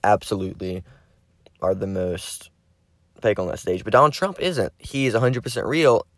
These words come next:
and that's what America likes. Like, I've talked to my family all about this, and they're all, you know, Trump supporters.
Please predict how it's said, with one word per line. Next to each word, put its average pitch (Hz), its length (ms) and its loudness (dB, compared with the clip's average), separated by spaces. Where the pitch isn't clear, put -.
and 104 320 2
that's 110 180 4
what - 60 -4
America 117 240 2
likes. 110 280 6
Like, 95 180 -2
I've 120 180 4
talked 113 280 4
to - 80 -6
my 92 140 -2
family 104 640 0
all 101 220 4
about 98 340 4
this, 95 340 -2
and 98 460 0
they're 117 260 8
all, 101 320 8
you 95 80 -2
know, 85 140 0
Trump - 240 -2
supporters. 85 520 -4